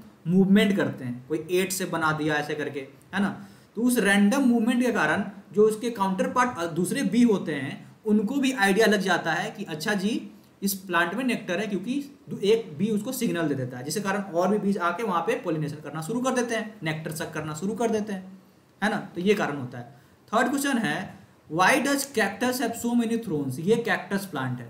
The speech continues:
इसमें देख रहे हो ये सारे thrones हैं नोकीले नोकीले, क्यों होते हैं? क्योंकि पहला कारण तो cactus desert में होता है और desert में पानी की बहुत ही कमी, ठीक है, पानी की कमी है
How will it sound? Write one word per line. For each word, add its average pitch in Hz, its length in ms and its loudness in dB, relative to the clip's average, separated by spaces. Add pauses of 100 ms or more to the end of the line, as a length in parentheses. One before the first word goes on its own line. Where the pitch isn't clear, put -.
(120)
इसमें 196 200 -4
देख 226 100 2
रहे 269 100 -2
हो 269 40 0
ये 226 60 2
सारे 185 220 0
thrones 180 420 -2
हैं 175 60 -2
नोकीले 156 280 -4
नोकीले, 127 360 -6
क्यों 262 480 4
होते 156 200 2
हैं? 123 180 -8 (800)
क्योंकि 254 340 0 (320)
पहला 208 240 6
कारण 220 280 2
तो 233 320 -6
cactus 196 480 0
desert 190 400 2
में 185 120 0
होता 131 260 -4
है - 180 -12 (240)
और 175 120 -4
desert 208 400 2
में 240 120 -2
पानी 214 300 4
की 240 100 0
बहुत 190 360 0
ही 196 60 2
कमी, 127 300 -2 (500)
ठीक 220 120 0
है, 214 360 -2
पानी 185 200 4
की 240 80 2
कमी 226 280 2
है 226 240 -4